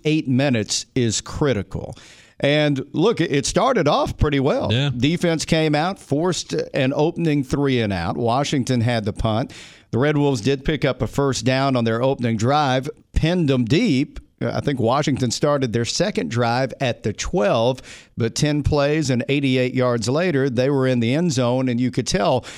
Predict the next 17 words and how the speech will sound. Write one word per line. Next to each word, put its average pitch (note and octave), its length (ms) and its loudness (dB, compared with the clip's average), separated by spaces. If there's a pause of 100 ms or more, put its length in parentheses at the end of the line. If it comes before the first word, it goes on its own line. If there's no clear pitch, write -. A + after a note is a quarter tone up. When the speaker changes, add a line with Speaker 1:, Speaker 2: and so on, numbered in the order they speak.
(500)
Speaker 1:
just E3 300 2
at D3 120 0
that E3+ 220 2
moment C#3+ 500 2 (840)
the C3 160 0
confidence C#3+ 1040 0 (400)
had C3 380 0
grown C#3+ 520 2
with B2 140 0
that B2+ 200 2
Washington B2+ 680 0
team. A#2+ 360 0
The A2 100 -2
crowd C#3+ 420 0
was C#3+ 180 0
behind C#3 480 0
them. C#3 220 2